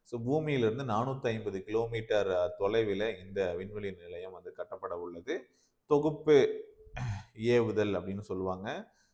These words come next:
அதாவது முதல் தொகுப்பு வந்து பாத்தீங்க அப்படின்னா ரெண்டாயிரத்தி இருபத்தி எட்டுல விண்ணில் செலுத்தப்படும் ஃபர்ஸ்ட் டிப்ளாய்மெண்ட் வந்து டூ தௌசண்ட் டுவென்டி எயிட்ல விண்ணில செலுத்தப்பட்டு அடுத்தடுத்து நாலு தொகுப்புகளாக இணைக்கப்பட்டு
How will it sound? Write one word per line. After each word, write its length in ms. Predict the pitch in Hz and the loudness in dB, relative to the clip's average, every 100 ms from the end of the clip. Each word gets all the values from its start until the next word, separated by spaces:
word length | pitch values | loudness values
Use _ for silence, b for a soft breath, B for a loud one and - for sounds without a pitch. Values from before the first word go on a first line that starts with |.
| _ | _
அதாவது 420 | - 104 110 143 | 4 6 6 2
முதல் 400 | 117 120 143 147 | -2 4 4 4
தொகுப்பு 360 | 131 113 113 107 | 2 0 0 0
வந்து 180 | 101 | -2
பாத்தீங்க 300 | 101 98 87 | -2 -4 -4
அப்படின்னா 460 | 98 107 98 95 110 | -6 -6 -6 -4 -2
ரெண்டாயிரத்தி 720 | 101 95 107 104 101 - 117 | -2 2 2 2 -2 -4 -10
இருபத்தி 480 | 104 104 110 113 101 | -6 -2 -2 -2 -6
எட்டுல 340 | 95 101 110 | -6 -2 0
விண்ணில் 340 | 110 98 113 110 | 0 -4 -10 -10
செலுத்தப்படும் 680 | 104 95 92 90 92 87 90 | -10 -12 -12 -12 -12 -14 -12
ஃபர்ஸ்ட் 280 | - - 101 | -12 -12 -12
டிப்ளாய்மெண்ட் 640 | 101 - 98 95 95 92 | -12 -6 -6 -4 -8 -10
வந்து 440 | 90 87 98 135 | -12 -10 -4 -4
டூ 100 | 123 | -4
தௌசண்ட் 240 | 98 101 101 | -4 -4 -4
டுவென்டி 380 | 95 92 92 95 | -10 -10 -10 -6
எயிட்ல 500 | 92 90 - 120 - B B _ | -6 -6 -4 -4 -4 B B _
விண்ணில 300 | 110 127 135 | -4 -2 2
செலுத்தப்பட்டு 920 | 123 - 101 98 90 92 107 127 151 - - | 2 2 -2 -2 -2 0 4 4 2 -4 -6
அடுத்தடுத்து 600 | 101 131 165 156 123 151 | 4 4 6 2 0 -2
நாலு 520 | 135 110 120 143 156 | -2 2 4 4 6
தொகுப்புகளாக 760 | 143 143 110 123 120 110 104 101 | 4 4 -2 0 0 6 6 6
இணைக்கப்பட்டு 840 | 113 98 104 104 - - 98 101 | 0 -4 -6 -8 -10 -6 0 0